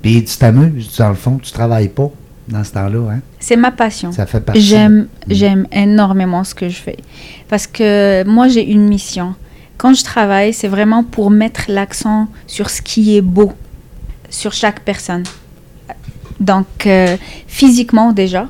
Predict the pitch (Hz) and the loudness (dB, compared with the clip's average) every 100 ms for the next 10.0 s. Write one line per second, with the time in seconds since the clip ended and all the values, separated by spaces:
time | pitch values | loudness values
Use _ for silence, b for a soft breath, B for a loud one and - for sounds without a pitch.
0 | - - 190 185 - 190 190 190 196 208 | -12 -6 -4 -4 -4 -4 -2 -2 0 -2
1 | 208 - 214 196 190 170 190 196 196 208 | -2 -4 -6 -2 -2 2 2 2 -2 -10
2 | 208 196 180 185 285 - B B B 190 | -8 -6 -6 -6 -8 -12 B B B -4
3 | 190 - - 208 202 180 185 185 - 196 | -2 -4 -2 0 0 -2 -4 -4 -6 -8
4 | 196 202 175 175 - 196 190 180 190 196 | -6 -6 -6 -8 -6 -4 -2 -4 -4 -4
5 | 180 175 - 202 226 254 254 233 208 214 | -4 -8 -4 0 2 2 2 0 0 -4
6 | 226 190 190 - 196 202 - B B B | -2 -4 -6 -8 -6 -6 -8 B B B
7 | B 190 196 196 185 196 233 - - - | B -2 0 0 -2 -8 -10 -16 -16 -10
8 | 196 196 190 - 185 - 190 262 B B | -6 -6 -6 -6 -6 -6 -6 -6 B B
9 | B B B 208 208 226 226 214 196 190 | B B B -2 -2 0 2 4 4 2